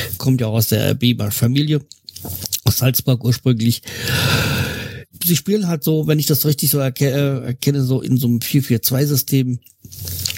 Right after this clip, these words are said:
Der, äh, Gulaschi ist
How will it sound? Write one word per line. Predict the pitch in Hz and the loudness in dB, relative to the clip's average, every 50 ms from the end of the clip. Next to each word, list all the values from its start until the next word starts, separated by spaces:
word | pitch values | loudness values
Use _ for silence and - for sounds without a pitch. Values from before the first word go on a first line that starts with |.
| - - - | -10 -4 0
Der, | - 117 110 - 113 104 107 104 104 101 101 104 101 - - | 0 0 2 2 2 2 2 0 0 0 0 -2 -4 -2 0
äh, | 127 113 110 110 104 - - _ _ _ _ - - - - - - | 0 2 2 0 -2 -6 -14 _ _ _ _ -16 -14 -12 -10 -10 -4
Gulaschi | - 123 123 117 120 127 - 151 143 | 0 0 0 2 0 0 0 0 0
ist | - - 123 - - - - | 0 0 -2 0 -2 -2 -4